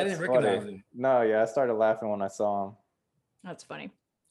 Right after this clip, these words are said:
Speaker 3: But this shopper is enchanted by, you know, variant Loki,
Speaker 1: Mm-hmm.
Speaker 3: and then eventually shifts power to B fifteen. And let me just say,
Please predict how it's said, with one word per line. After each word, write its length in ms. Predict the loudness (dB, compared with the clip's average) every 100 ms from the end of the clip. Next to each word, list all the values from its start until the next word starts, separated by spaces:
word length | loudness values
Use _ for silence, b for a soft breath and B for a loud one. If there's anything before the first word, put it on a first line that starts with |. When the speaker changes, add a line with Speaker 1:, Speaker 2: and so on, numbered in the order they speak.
| -2
Speaker 3:
But 140 | 0
this 160 | 2 4
shopper 380 | 4 2 2 0
is 240 | 2 0
enchanted 640 | 0 0 -2 -4 -8 -12 0
by, 520 | 2 2 2 -2 -4 _ _ _ -12
you 120 | -10
know, 100 | -8
variant 400 | -6 -4 -4 -4
Loki, 440 | -6 -4 -8 -8
Speaker 1:
Mm-hmm. 120 | -10 -18 B -6
Speaker 3:
and 120 | -4 -2
then 220 | -4 -4
eventually 340 | -2 -2 -2
shifts 300 | -2 -4 -6
power 340 | -2 0 0 -2
to 160 | -8
B 180 | -8 -10
fifteen. 540 | -12 -16 -10 -8 -8 -4
And 220 | -2 -2 -4
let 160 | 2 4
me 80 | 4
just 200 | 2 0
say, 380 | 0 2 0